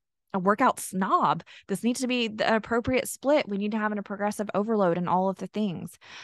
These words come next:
Um, but this can look a multitude of different ways. So I encourage you to allow, allow yourself to, to think, to think creativity, creatively, <laughs> let me butcher that word,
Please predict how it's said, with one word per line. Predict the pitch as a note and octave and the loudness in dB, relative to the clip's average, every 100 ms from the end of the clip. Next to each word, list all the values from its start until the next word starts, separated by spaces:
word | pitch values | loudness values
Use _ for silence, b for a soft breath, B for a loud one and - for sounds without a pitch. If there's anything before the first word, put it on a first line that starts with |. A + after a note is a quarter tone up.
| B - | B 0
Um, | G#3+ G3 F3 - | 4 4 0 -4
but | A#3 | -4
this | D#4 F#4 | -2 0
can | A#4 G#4 | 0 0
look | G#4 | 0
a | F4+ | 2
multitude | C#4+ D#4 D4 C#4+ | 2 2 0 2
of | A#3+ | 2
different | G3+ G#3 G#3 E3 | 2 0 0 0
ways. | F3+ E3 E3 | 0 0 0
So | G3+ | 0
I | G3 | 0
encourage | G#3 F#3+ A3 D4+ C4 | 0 -2 0 0 2
you | A#3+ | 2
to | A3 | 2
allow, | G3+ F#3+ F3 G3+ G#3+ - B - | 2 4 4 4 2 -2 B 0
allow | A3 G#3+ | 4 4
yourself | C4 C4+ A3+ - | 2 -2 -2 -2
to, | G#3+ G3 | -4 -4
to | - G#3 | -4 -8
think, | - G#3 G#3 - B B B B - | -2 -2 -2 -8 B B B B -6
to | A#3+ | 0
think | D#4+ E4+ | 0 2
creativity, | C#4+ B3 A#3 F#3+ F3+ D#3+ C#3 - - _ | 2 2 2 0 -2 -2 -4 -8 -20 _
creatively, | - - A#3+ C4 A3+ F3 - D3+ A2 A3 B3 - | -18 -10 -6 -2 0 0 -2 -4 -2 -2 -2 2
<laughs> | E4+ - | 2 4
let | G3 | 2
me | G3 F#3+ G3 G3 F3+ - - | 0 -4 -2 -2 -4 -4 -2
butcher | G#3 G#3+ | 0 4
that | G3+ - | 2 4
word, | D#3+ C#3+ | 0 0